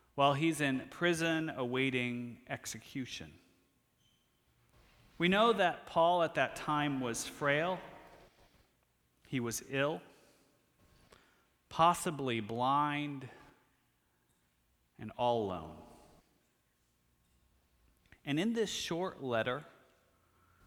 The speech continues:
just four chapters long, to a small church in the city of Philippi,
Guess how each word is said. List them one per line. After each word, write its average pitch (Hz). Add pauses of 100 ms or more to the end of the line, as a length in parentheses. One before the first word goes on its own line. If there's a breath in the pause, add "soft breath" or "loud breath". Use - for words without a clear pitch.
(460 soft breath)
just -
four 160
chapters 131
long, 113 (1120)
to -
a 120
small 170
church -
in 135
the 120
city 143
of 110
Philippi, 127